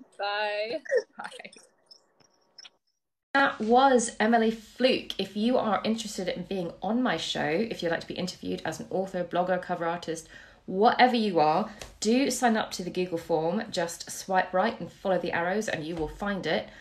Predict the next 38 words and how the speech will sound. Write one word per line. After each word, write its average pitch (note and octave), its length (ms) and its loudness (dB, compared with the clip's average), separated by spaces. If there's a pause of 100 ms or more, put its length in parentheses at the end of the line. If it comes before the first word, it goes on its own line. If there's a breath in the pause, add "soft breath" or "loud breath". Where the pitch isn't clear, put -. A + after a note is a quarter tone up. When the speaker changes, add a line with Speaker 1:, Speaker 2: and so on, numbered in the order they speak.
(260 loud breath)
Speaker 2:
Uh, F#3+ 260 6
and G3 120 0
until G3 260 -2
then, G#3+ 220 2
I F3 200 -2
urge F#3 240 2
you F#3 80 -4
to - 140 -10
check - 240 -12
out - 140 -10
her E3 100 -10
book, B3+ 420 -4
The F3 60 -10
Death F#3 260 -4
of D#3+ 100 -12
a - 0 -
Fairy E3+ 260 -4
Tale. G3 260 -8
It G3+ 80 -16
sounds - 300 -14
absolutely - 360 -10
amazing, C#3 340 -8
right D3 160 -4
up - 120 -4
my - 80 -6
street. - 400 -6
And D3+ 100 -10
I D3 60 -8
have F#3+ 320 -2
started D3+ 320 -4
reading C#3 220 -4
it. F3 180 0 (460 loud breath)
And F3 420 8
it E3+ 160 6
is E3 240 -2
funny, E3+ 500 0
funny, D3 240 0
funny, A2 460 -2